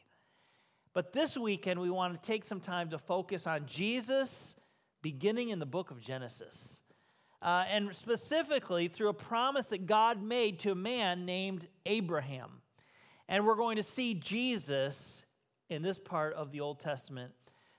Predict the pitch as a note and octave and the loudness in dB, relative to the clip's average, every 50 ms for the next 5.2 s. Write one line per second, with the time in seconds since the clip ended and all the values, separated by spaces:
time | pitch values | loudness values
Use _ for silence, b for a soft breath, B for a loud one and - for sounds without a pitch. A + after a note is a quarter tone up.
0 | b - - C3 B2+ C3 B2+ B2 G#2+ F#2 F#2+ G2+ _ _ _ _ _ _ _ _ | b -10 -8 -8 -6 -6 -6 -6 -6 -8 -10 -16 _ _ _ _ _ _ _ _
1 | _ _ _ _ _ _ _ _ - _ _ _ _ _ _ _ - G3 G3 G3 | _ _ _ _ _ _ _ _ -20 _ _ _ _ _ _ _ -2 -2 0 -2
2 | F3 - _ _ _ _ - - - F#3 F#3+ F3 G3+ F#3 - - A#3+ A#3+ A#3+ A#3 | -4 -12 _ _ _ _ -14 -2 -2 -2 0 0 -4 -6 -2 -2 -2 0 0 0
3 | F#3 F3+ D3+ C3+ D#3 D3 C#3+ C#3 C3 C#3 D3 E3 F3 E3+ E3 D#3+ E3 F3 C#3+ D#3+ | -2 0 2 2 2 2 2 0 -2 -2 -2 -2 -4 -4 -2 -2 -2 -2 -2 -2
4 | E3 D#3 D3 D3+ E3 F#3 F#3+ F3+ D#3+ D#3 D3 D3+ D#3 F3 G3 G3 F#3+ - - D#3 | -4 -4 -4 -2 0 0 2 0 0 -2 -4 0 2 4 4 4 2 -2 -2 0
5 | D#3 D3 C#3 - | 0 0 -2 -6